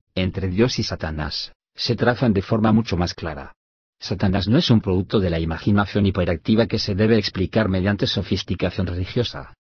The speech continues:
Él es, como Jesús sabía que era, un adversario personal,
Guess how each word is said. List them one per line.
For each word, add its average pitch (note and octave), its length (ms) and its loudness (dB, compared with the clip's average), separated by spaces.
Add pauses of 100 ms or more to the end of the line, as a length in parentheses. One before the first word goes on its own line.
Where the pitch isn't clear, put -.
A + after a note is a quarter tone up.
(360)
Él D3+ 160 4
es, - 180 -2 (220)
como F#2 200 0
Jesús - 440 -2
sabía G2 320 -2
que - 200 -8
era, D2 300 -8 (240)
un A2+ 160 4
adversario G#2+ 580 2
personal, F2 600 -4